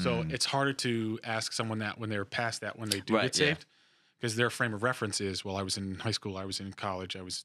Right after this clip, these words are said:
Speaker 3: Right.
Speaker 1: you know, out of college, whatever." So
Speaker 3: Yeah, they probably never had to think about that.
Speaker 1: Right. They,
Speaker 3: Mm.
Speaker 1: it never crossed their mind.
Speaker 3: Right.
Speaker 1: And like I said before, there was no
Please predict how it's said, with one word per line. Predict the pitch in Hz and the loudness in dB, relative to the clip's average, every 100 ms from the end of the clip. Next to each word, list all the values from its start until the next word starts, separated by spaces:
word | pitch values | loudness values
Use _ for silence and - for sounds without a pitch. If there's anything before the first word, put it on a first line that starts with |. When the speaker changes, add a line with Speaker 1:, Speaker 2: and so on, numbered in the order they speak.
| - | 0
Speaker 3:
Right. | 98 87 | 2 2
Speaker 1:
you | 101 | -2
know, | |
out | 101 92 | -4 -2
of | |
college, | - 92 92 - | -2 -2 -4 -4
whatever." | 95 90 - - _ _ _ _ | -6 -6 -10 -18 _ _ _ _
So | - 113 104 | -6 -2 0
Speaker 3:
Yeah, | 98 | 2
they | 95 | 4
probably | 104 92 | 4 2
never | 85 | 0
had | 76 | -4
to | |
think | - 95 | -4 -4
about | 80 85 | -2 -2
that. | 85 - - | -4 -8 -2
Speaker 1:
Right. | 127 123 95 - | 2 2 -2 -4
They, | 123 | -2
Speaker 3:
Mm. | 87 | 0
Speaker 1:
it | 131 | 2
never | 131 117 | 2 4
crossed | - 113 - | 2 2 0
their | |
mind. | 95 110 113 92 | 0 0 2 2
Speaker 3:
Right. | 82 - _ _ _ _ - | 0 -4 _ _ _ _ -2
Speaker 1:
And | 131 123 - _ | 0 0 -6 _
like | 143 127 | 0 2
I | 107 | 4
said | - 104 | 2 0
before, | - 135 107 | 2 2 4
there | 113 | 2
was | 107 - | 4 4
no | 127 131 131 123 | 6 6 6 2